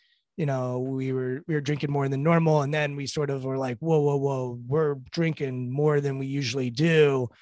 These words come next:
And since then, I think we've gone more into our, our normal, more traditional drinking habits, let's call it. But I've noticed others that may still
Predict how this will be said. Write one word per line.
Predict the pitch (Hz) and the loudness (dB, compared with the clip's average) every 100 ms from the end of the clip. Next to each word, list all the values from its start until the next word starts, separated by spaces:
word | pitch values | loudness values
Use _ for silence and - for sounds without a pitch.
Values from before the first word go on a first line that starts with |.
| - _ | -20 _
And | 147 147 143 143 - | -4 -2 -2 -4 2
since | 233 208 | 4 4
then, | 202 170 | 2 2
I | 156 | 2
think | 143 147 | -2 -2
we've | 156 147 | -2 -4
gone | 127 143 143 139 | 0 0 2 0
more | 139 139 135 | 2 0 -2
into | 135 131 135 | -4 -4 -4
our, | 127 127 131 | -2 -4 -4
our | 147 135 | -2 0
normal, | 135 135 135 | 0 0 0
more | 127 127 123 | 0 -2 -4
traditional | - 139 135 - 135 127 123 117 _ - - _ | -4 0 0 0 -2 -2 -2 -6 _ -20 -20 _
drinking | - 165 147 135 | -4 -4 -2 -4
habits, | 110 120 143 143 131 - | -2 -2 0 -2 -2 -8
let's | 120 | -8
call | - 165 | 0 4
it. | 214 196 | 4 2
But | 175 | 0
I've | 165 139 | 0 2
noticed | 156 180 185 143 - - | 4 6 6 2 -8 -6
others | 160 160 151 120 | -2 -2 -4 -6
that | 143 139 | -6 -6
may | 143 139 139 | -4 -2 -2
still | - - - 160 156 147 135 | -4 -6 -2 2 4 2 -4